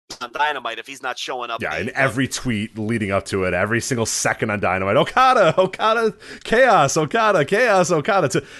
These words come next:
Speaker 2: the point where Tony Schiavone, I'm like, "Tony, you don't," <laughs> like, Tony was saying it every single time that he could. I'm like, "Tony, how
Speaker 1: Yeah.
Speaker 2: much do you know about Okada? Shut up." So it's clearly on some sheet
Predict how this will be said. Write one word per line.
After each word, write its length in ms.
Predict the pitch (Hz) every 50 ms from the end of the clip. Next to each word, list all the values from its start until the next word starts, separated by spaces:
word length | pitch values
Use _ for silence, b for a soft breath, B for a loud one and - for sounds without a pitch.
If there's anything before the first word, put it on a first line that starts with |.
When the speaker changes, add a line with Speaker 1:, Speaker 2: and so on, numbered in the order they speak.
| B -
Speaker 2:
the 120 | 196 202
point 200 | - 226 240 196
where 100 | 175 147
Tony 260 | - - 208 214 208
Schiavone, 380 | 202 - 151 139 143 139 131 123
I'm 80 | 117
like, 120 | 120 123 123
"Tony, 200 | 254 269 269 226
you 120 | 208 311
don't," 180 | 359 330 233 - - -
<laughs> 100 | - -
like, 360 | 202 190 - - - - - -
Tony 320 | - 196 233 247 247 202
was 160 | 170 151 139
saying 180 | - 170 156 147
it 100 | 143 135 -
every 380 | - 160 170 170 170 175 170 165
single 320 | - - 170 170 139 127
time 240 | 127 - 151 156 151
that 100 | 135 120
he 60 | 113
could. 420 | - - 180 170 123 101 95 104 B B B B B B
I'm 80 | 262 247
like, 120 | 254 -
"Tony, 200 | - 427 415 381
how 60 | 339
Speaker 1:
Yeah. 40 | 392
Speaker 2:
much 160 | 415 - -
do 80 | - 240
you 60 | 208
know 100 | 156 143
about 180 | 120 107 101 98
Okada? 460 | 98 95 - - 82 78 76 82 95
Shut 240 | - - - 170 110
up." 180 | 78 73 73
So 100 | - 113
it's 120 | 117 117 -
clearly 460 | - - 156 185 202 180 165 160 147
on 160 | 131 123 110 104
some 180 | - 117 101
sheet 460 | 95 - - - 151 131 101 107 -